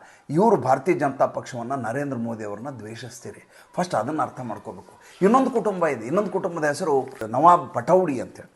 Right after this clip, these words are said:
ಈ ನವಾಬ್ ಪಟೌಡಿ ಹದಿನೆಂಟುನೂರ ಮೂರರಿಂದ ಹದಿನೆಂಟುನೂರ ಐದರವರೆಗೂ ಆಂಗ್ಲೋ ಮರಾಠ ಯುದ್ಧ ಆಗತ್ತೆ. ಆಂಗ್ಲೋ ಮರಾಠ ಯುದ್ಧ ಆದ ಸಂದರ್ಭದಲ್ಲಿ ಮರಾಠಗಳ ವಿರುದ್ಧ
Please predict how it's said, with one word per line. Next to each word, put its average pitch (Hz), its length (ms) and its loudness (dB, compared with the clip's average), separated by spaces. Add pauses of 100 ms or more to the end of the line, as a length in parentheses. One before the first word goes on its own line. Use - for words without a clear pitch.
(260)
ಈ - 20 0
ನವಾಬ್ 190 320 10
ಪಟೌಡಿ 190 500 4
ಹದಿನೆಂಟುನೂರ 170 640 4
ಮೂರರಿಂದ 165 360 -2
ಹದಿನೆಂಟುನೂರ 143 560 -2 (120)
ಐದರವರೆಗೂ 135 720 -2 (280)
ಆಂಗ್ಲೋ 180 360 6
ಮರಾಠ 156 380 4
ಯುದ್ಧ 120 260 -4
ಆಗತ್ತೆ. 117 460 -2 (640)
ಆಂಗ್ಲೋ 202 280 8
ಮರಾಠ 214 300 10
ಯುದ್ಧ 180 280 6
ಆದ 170 180 8
ಸಂದರ್ಭದಲ್ಲಿ 151 840 0 (380)
ಮರಾಠಗಳ 214 800 12
ವಿರುದ್ಧ 185 460 8